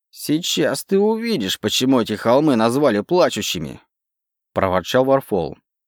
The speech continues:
"Молитесь вашим богам, чтобы у меня хватило сил поддерживать защиту". "Странно", пробормотал Мейдрат. "В это время в плачущих холмах обычно спокойно".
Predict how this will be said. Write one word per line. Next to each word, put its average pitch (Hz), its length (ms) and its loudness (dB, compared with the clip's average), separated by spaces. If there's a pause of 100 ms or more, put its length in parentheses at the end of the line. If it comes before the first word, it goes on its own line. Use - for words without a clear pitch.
(120)
"Молитесь 117 760 -2
вашим 123 480 2
богам, 143 460 2
чтобы 110 300 -2
у 120 60 4
меня 143 280 4
хватило 117 440 0
сил 143 280 0
поддерживать 101 600 -2
защиту". 107 680 -2 (400)
"Странно", 131 920 -2 (360)
пробормотал 92 600 0
Мейдрат. 143 580 0 (640)
"В 87 200 -6
это 101 260 0
время 120 360 2
в - 80 -16
плачущих 107 500 -4
холмах 113 480 0
обычно 98 360 -4
спокойно". 135 720 -2